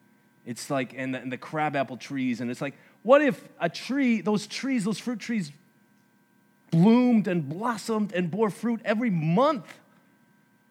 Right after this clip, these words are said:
This is, this is amazing. This is beautiful. And it's also beautiful because of the people who are there.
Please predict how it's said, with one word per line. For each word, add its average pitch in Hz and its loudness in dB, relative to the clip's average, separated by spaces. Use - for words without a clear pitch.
This 208 -2
is, 170 2
this 185 0
is 196 2
amazing. 185 4
This 175 0
is 175 0
beautiful. 196 2
And 170 2
it's 170 -2
also 247 0
beautiful 220 2
because 214 0
of 214 0
the 214 0
people 269 -2
who 170 0
are 131 0
there. 107 -12